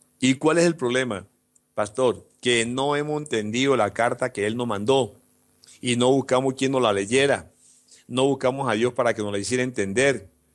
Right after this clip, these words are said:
Y la palabra es clarito cuando dice, "Clama a mí, yo te responderé y te enseñaré cosas grandes y ocultas que tú no conoces". Yo lo estoy diciendo con testimonio. Ustedes saben que yo, toda prédica conmigo tiene que tener testimonio.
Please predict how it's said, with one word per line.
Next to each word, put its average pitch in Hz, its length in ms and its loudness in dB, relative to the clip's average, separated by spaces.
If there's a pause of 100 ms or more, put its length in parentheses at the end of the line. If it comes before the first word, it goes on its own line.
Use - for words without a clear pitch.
(220)
Y 113 100 0
la 110 140 2
palabra 107 240 2
es 123 60 -8
clarito 131 500 -2
cuando 104 240 -4
dice, 117 280 -2
"Clama 127 340 0
a 120 60 -2
mí, 123 320 -6
yo 117 160 -2
te 131 120 -2
responderé 107 760 -2 (520)
y 113 140 2
te 117 120 2
enseñaré 107 460 2
cosas 127 320 0
grandes 123 300 0
y 127 40 2
ocultas 117 720 -2 (340)
que 104 120 0
tú 113 180 0
no 110 160 -2
conoces". 98 580 -6 (140)
Yo 117 140 2
lo 123 60 6
estoy 120 160 -4
diciendo 120 380 0
con 104 140 -4
testimonio. 107 540 0
Ustedes 113 180 -4
saben 117 180 2
que 110 100 -6
yo, 110 240 -4 (440)
toda 123 340 6
prédica 120 400 2
conmigo 117 360 -4
tiene 120 180 -6
que 117 100 -2
tener 117 200 -2
testimonio. 123 640 0